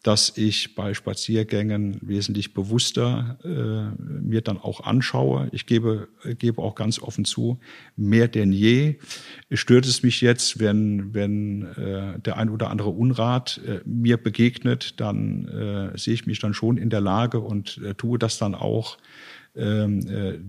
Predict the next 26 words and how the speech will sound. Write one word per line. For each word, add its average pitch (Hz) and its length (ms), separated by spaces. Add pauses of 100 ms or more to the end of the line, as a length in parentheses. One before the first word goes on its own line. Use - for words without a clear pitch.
(160)
diesen 117 240
dann 104 220
im 104 120
Rahmen 110 400
meiner 101 240
Möglichkeiten 104 720
dann 104 160
auch, 104 380
äh, 98 260 (380)
zu, 101 480 (120)
äh, 95 220
aufzusammeln 107 640
und 95 220
dann 98 220
in 90 120
die, 95 200
in 95 180
die, 101 260
in - 160
die 98 120
Tonne, 113 360 (460)
in 123 80
der 101 100
Tonne 104 280
zu - 120
entsorgen. 110 680